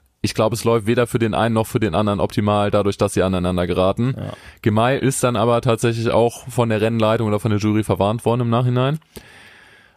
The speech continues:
Speaker 1: Ähm, soweit die Facts. Und dann hat sich Sören Waensgold nach der Etappe im norwegischen Fernsehen oder dänischen Fernsehen, weiß ich jetzt nicht mehr genau, also auf jeden Fall skandinavisch,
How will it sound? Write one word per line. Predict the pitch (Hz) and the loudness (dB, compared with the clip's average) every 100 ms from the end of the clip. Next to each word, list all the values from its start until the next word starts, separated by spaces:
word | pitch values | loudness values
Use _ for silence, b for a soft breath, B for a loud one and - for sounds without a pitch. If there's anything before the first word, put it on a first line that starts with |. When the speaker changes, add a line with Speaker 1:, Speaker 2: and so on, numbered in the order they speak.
| B | B
Speaker 1:
Ähm, | 107 107 107 107 107 - | 2 2 2 0 0 0
soweit | 117 120 123 | 2 2 0
die | |
Facts. | - 127 175 - - B B B B | 0 0 0 -6 -12 B B B B
Und | 113 123 | -2 0
dann | 127 135 | 0 0
hat | 151 | 0
sich | 139 143 - - | 0 -2 -2 -2
Sören | 107 135 117 | 0 0 2
Waensgold | 117 147 - 131 135 127 | 0 -2 0 2 2 2
nach | 117 135 | 0 2
der | 135 | 0
Etappe | 113 131 139 139 139 135 135 _ | 0 0 0 0 2 0 -2 _
im | 123 123 120 117 | 0 2 0 0
norwegischen | 107 120 147 131 131 123 | 0 2 0 -2 -2 -4
Fernsehen | - 120 139 147 143 143 147 143 - | 0 0 0 0 0 0 -2 -4 -2
oder | 113 101 | 0 0
dänischen | 107 131 131 | 0 -2 -4
Fernsehen, | 131 131 127 | -2 -2 0
weiß | 107 120 | 0 -2
ich | |
jetzt | 127 - | -4 -6
nicht | 120 | -4
mehr | 120 | -2
genau, | 123 123 | 0 0
also | 101 | -2
auf | 107 | -4
jeden | 110 | -2
Fall | 113 | -2
skandinavisch, | - 110 107 110 123 135 - | 0 0 2 0 2 0 -2